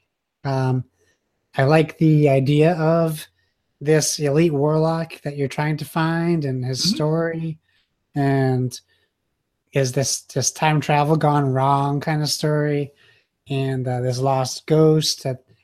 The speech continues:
Speaker 1: just happened to be <laughs> lying around that Zavala
Speaker 2: <laughs>
Speaker 1: knew about this whole time.
Speaker 2: Yeah.
Speaker 1: She never mentioned. Um, but I like it. I haven't finished it yet. I haven't gotten through the entire d-,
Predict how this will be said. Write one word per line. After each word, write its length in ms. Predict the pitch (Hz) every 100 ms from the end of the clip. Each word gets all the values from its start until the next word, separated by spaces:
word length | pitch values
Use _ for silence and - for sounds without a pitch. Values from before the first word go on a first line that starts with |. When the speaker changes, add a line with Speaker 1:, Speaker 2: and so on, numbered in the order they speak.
| _
Speaker 1:
just 180 | 160 -
happened 320 | 147 139 143
to 60 | 135
be 320 | 147 147 - _ _ _ _ _
<laughs> 260 | 147 208 - 170
lying 360 | 156 143 143
around 300 | 135 135 143
that 140 | 135 131
Zavala 1120 | 131 131 135 139 214 - 208 - 214 - 170
Speaker 2:
<laughs> 0 |
Speaker 1:
knew 160 | 170
about 380 | 160 160 160 165
this 160 | 151 -
whole 140 | 156
time. 540 | 160 156 151 151 151 151 _ _ _
Speaker 2:
Yeah. 220 | 117 107 -
Speaker 1:
She 160 | 143 143
never 260 | 151 147
mentioned. 520 | 143 147 160 151 151 _ - - _ -
Um, 520 | 143 135 135 127 127 _ _ _ _ _ _ _ _ -
but 160 | 160 151
I 60 |
like 240 | 151 156 170
it. 80 |
I 80 | 151
haven't 220 | 165 170
finished 360 | 156 175 - -
it 40 |
yet. 140 | 143 139
I 40 |
haven't 180 | 143 143
gotten 240 | 139 139 131
through 440 | 151 143 139 131 _ _ _ _ 139
the 100 | 139
entire 380 | 135 143 143 131
d-, 200 | 135